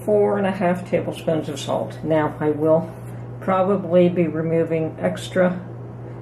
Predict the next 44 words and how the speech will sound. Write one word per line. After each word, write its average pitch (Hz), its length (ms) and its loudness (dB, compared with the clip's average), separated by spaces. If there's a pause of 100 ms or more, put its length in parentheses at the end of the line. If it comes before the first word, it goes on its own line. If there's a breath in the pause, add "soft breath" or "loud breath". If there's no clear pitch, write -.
(100)
material 180 480 4
from 175 260 0
this 175 280 2
that - 200 -6
will 156 120 -4
not 170 280 2
be 175 100 0
used, 175 500 2
so - 240 -6
I'm 214 220 2
gonna 220 180 0
go 185 160 4
with 180 160 2
a 180 60 0
ratio 170 680 -2 (400 loud breath)
of 165 240 -6 (540)
four 175 320 6 (140)
tablespoons 160 720 -2
of 139 100 -10
salt 147 460 -4
for - 100 -4
this 147 280 -6
cabbage, - 580 -6 (160)
because - 540 -4 (680 loud breath)
it - 180 -2
won't 160 280 2
be 151 80 0
the - 140 -2
full 143 520 -4
seven - 380 -2
pounds, 147 460 -8
nine 143 260 -4
ou-, 139 180 -4 (240)
nine 143 240 -4
ounces 143 440 -6
that 139 100 0
I'll 139 140 2
be - 100 -4
using. - 480 -6
So - 260 0
it'll 226 180 2
be 202 140 0
close 185 300 2
enough. - 320 -2